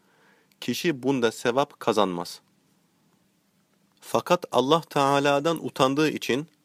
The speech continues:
yahut onun cehennem azabından korktuğu için yahut Allah Teala'nın sevgisi için terk ederse, kişi nefsiyle mücadele etmiştir. Üstün cihattan zafer almıştır.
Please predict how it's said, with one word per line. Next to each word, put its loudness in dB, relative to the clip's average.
yahut 2
onun 0
cehennem -2
azabından 0
korktuğu -2
için -4
yahut 0
Allah 0
Teala'nın 0
sevgisi -4
için -4
terk -2
ederse, 0
kişi -2
nefsiyle 0
mücadele 0
etmiştir. -6
Üstün -2
cihattan -2
zafer 0
almıştır. -2